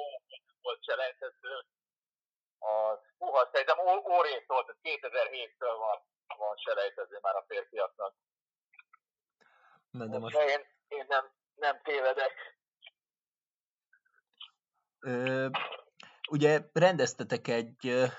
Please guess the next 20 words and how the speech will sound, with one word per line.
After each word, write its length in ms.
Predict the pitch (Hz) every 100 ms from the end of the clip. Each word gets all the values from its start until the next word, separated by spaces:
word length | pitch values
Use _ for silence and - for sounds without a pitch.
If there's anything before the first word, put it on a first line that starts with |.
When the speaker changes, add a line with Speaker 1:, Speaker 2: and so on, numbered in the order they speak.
| - - -
Speaker 2:
magyar 500 | 139 139 120 110 -
nemzetközi 680 | 135 120 113 110 - 107 107
bajnokságot 800 | 110 101 107 - - 98 104 107
Kronplatzon 1000 | - 107 107 113 107 - - 110 110 113 _ _ -
néhány 480 | 110 110 110 107 107
héttel, 720 | 107 117 104 - 101 98 104
illetve 340 | - 107 107 117
inkább 220 | 110 104
úgy 160 | 110 110
mondanám, 360 | 107 107 110
hogy 120 | 110
néhány 340 | 110 104 113 113
nappal 340 | 110 - 101
ezelőtt, 440 | 101 104 104 110 -
ahol 280 | 107 101
kifogástalanok 840 | - 113 - 101 104 - 104 101 104
voltak 340 | 110 107 -
a 60 | 107
körülmények 680 | - 110 110 104 104 107
a, 100 | -